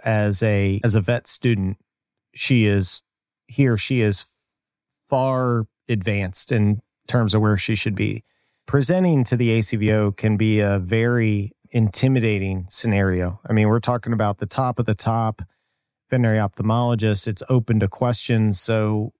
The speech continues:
you know, you could be a junior, senior in vet school, and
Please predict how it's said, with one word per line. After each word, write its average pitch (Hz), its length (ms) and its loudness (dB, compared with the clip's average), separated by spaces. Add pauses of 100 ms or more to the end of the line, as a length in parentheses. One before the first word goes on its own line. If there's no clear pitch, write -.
(100)
you 117 100 -4
know, 107 100 2
you 117 180 2
could 127 160 0
be 110 140 2
a 101 80 2
junior, 113 600 2
senior 113 480 2
in 104 300 0
vet 117 180 -2
school, 107 360 -2
and 98 240 -2